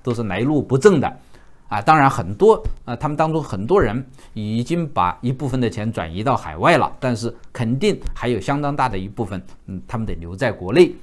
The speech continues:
因为啊，你国内要想继续当官、继续捞钱，那你不能两手空空啊，还是需要大量的资金的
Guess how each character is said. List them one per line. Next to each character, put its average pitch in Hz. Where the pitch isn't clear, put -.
因 131
为 139
啊， -
你 123
国 143
内 180
要 160
想 101
继 185
续 147
当 156
官、 151
继 156
续 131
捞 147
钱， 147
那 117
你 110
不 92
能 135
两 120
手 107
空 156
空 160
啊， -
还 151
是 170
需 151
要 160
大 -
量 147
的 123
资 156
金 160
的 208